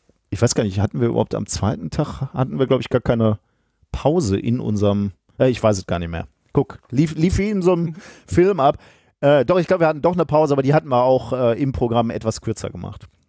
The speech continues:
Speaker 2: Aber wo du gerade das Wort Film erwähnst, im Chat wird gerade schon gefragt, ob es Aufzeichnungen von den Shows geben wird bei YouTube oder wo auch immer. Ist das
Speaker 1: Äh, ja,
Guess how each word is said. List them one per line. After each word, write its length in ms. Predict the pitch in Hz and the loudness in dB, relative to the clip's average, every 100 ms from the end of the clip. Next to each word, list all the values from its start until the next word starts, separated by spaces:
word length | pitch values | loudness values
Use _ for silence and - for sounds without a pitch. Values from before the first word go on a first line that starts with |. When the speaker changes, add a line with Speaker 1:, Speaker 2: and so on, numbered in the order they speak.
| _ _ _ _ - | _ _ _ _ 0
Speaker 2:
Aber 220 | 98 101 | 0 2
wo 60 | |
du 60 | 113 | 2
gerade 140 | 110 107 | 0 0
das 180 | 107 | -2
Wort 160 | 110 107 | -2 -2
Film 240 | - 170 | 0 0
erwähnst, 320 | 185 82 90 90 | 0 2 2 0
im 100 | 98 | -4
Chat 320 | - 143 - | -2 -2 0
wird 140 | 107 | -2
gerade 240 | 101 101 98 | 2 0 2
schon 120 | 107 | 0
gefragt, 400 | 98 - 95 - - - - | 0 0 -2 -4 -14 -16 -6
ob 160 | - 98 | -2 0
es 100 | 104 | 0
Aufzeichnungen 880 | - 156 - 123 117 117 107 104 98 | 2 0 0 0 0 2 4 4 4
von 400 | - 104 98 95 | 2 2 2 2
den 240 | 95 92 | 2 0
Shows 380 | - 95 90 - | 0 0 0 0
geben 260 | 87 82 82 | 0 2 2
wird 220 | 82 - | 0 2
bei 80 | 82 | 0
YouTube 580 | 101 110 - 92 80 - | 2 -2 0 -2 -2 -2
oder 240 | 80 80 | -2 0
wo 120 | 90 | 0
auch 160 | - - | 2 4
immer. 380 | 95 87 78 76 - | 4 4 4 0 -4
Ist 380 | 78 - - | -2 0 2
das 60 | 120 | 4
Speaker 1:
Äh, 140 | 160 160 | 6 6
ja, 280 | 156 196 | 6 4